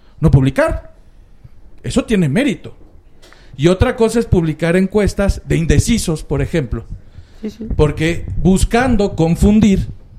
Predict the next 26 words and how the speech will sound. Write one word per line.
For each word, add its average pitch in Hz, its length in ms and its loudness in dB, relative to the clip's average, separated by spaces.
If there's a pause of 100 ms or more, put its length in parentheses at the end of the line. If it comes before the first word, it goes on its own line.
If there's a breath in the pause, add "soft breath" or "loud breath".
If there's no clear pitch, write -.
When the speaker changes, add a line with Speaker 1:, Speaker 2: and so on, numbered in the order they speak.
(460)
Speaker 1:
en 139 180 4
el 143 100 4
asunto 180 440 4
de 214 60 4
indeciso 214 500 0
para 143 240 -6
favorecer 139 720 0
a - 20 6
un 131 160 0
segundo 147 420 4
lugar. 175 380 2 (1080 soft breath)
O 156 120 4
querer 185 260 2
aparentar 156 600 -2
estar 156 240 -2
en 165 80 -2
un 170 80 -2
segundo 202 300 2
lugar, 196 200 0
sabiendo 240 680 2
que 165 100 -4
la 160 100 -2
encuesta 214 420 -2
que 156 80 -8
estás 214 260 -2
publicando 160 680 0